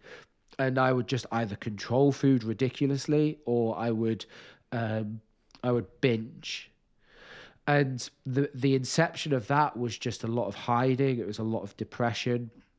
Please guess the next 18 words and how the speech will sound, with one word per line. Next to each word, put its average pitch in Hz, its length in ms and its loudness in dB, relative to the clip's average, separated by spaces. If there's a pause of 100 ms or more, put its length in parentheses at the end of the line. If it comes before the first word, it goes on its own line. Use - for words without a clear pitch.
(160)
Because 180 520 4 (200)
I 151 160 6
learned 143 580 6 (120)
that 123 200 0
in 127 100 2
order 160 320 6
for - 160 -2
me 139 220 6
to - 140 -6
be 127 160 4
lovable, 123 840 2
I 127 140 2
had 117 280 0
to - 100 -4
be 113 140 0
strong, 131 760 0 (260)
uh, 123 160 2
or 117 280 2